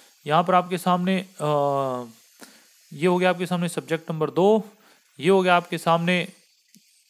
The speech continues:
हेल्पिंग वर्ब, मेन वर्ब, सेव्ड, सेव्ड भाई किसके लिए सेव किया? मैरिज के लिए सब्जेक्ट किया, सेव्ड। अरे यार, अरे, अरे, सॉरी, सॉरी, गड़बड़ होगी, गड़बड़ होगी। ये इससे क्लियर होगा क्या? हाँ, इससे क्लियर होगा,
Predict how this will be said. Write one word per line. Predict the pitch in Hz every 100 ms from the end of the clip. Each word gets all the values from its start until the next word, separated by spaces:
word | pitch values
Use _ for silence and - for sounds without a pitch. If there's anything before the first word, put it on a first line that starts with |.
| _ _ _ _ _ _ -
हेल्पिंग | 135 147 185 185
वर्ब, | 196 196 190 _
मेन | 139 135 165 175
वर्ब, | 180 196 202 175 - - _
सेव्ड, | - 185 196 190 - _ _ _
सेव्ड | - - 190 196 185 - _
भाई | 135 165
किसके | - - 202
लिए | 196
सेव | 175 175
किया? | - 135
मैरिज | 131 165 -
के | 202
लिए | 196
सब्जेक्ट | 185 160 180 -
किया, | 190 190 - - - -
सेव्ड। | - 180 180 151 -
अरे | 135 151
यार, | 113 120 - -
अरे, | 123
अरे, | 123
सॉरी, | 120 120 113
सॉरी, | - 127 - _ - - _ _ -
गड़बड़ | 123 127
होगी, | 120 170
गड़बड़ | 175 127 127 127
होगी। | 127 156 160 _
ये | 127 123
इससे | - 131
क्लियर | 135 123
होगा | 113 120
क्या? | -
हाँ, | - - -
इससे | - -
क्लियर | - - 196 _ - 220
होगा, | -